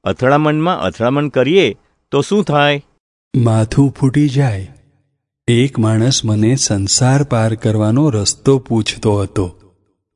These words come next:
Speaker 2: તેને મેં કહ્યું કે અથડામણ ટાળજે. મને પૂછ્યું કે અથડામણ એટલે શું? ત્યારે મેં કહ્યું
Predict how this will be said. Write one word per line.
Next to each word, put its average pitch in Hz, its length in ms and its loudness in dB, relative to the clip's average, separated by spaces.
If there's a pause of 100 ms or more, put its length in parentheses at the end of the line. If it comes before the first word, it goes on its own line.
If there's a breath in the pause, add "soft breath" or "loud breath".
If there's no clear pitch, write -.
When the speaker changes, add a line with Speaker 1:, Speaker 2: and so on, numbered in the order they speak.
Speaker 2:
તેને 143 260 4
મેં 165 220 2
કહ્યું 120 480 0 (400)
કે 196 100 2
અથડામણ 131 680 0
ટાળજે. 131 560 0 (640)
મને 107 360 2
પૂછ્યું 107 800 -2 (280)
કે 165 80 4
અથડામણ 123 680 2
એટલે 147 300 2
શું? 127 300 -4 (540)
ત્યારે 117 340 4
મેં 151 260 2
કહ્યું 110 480 0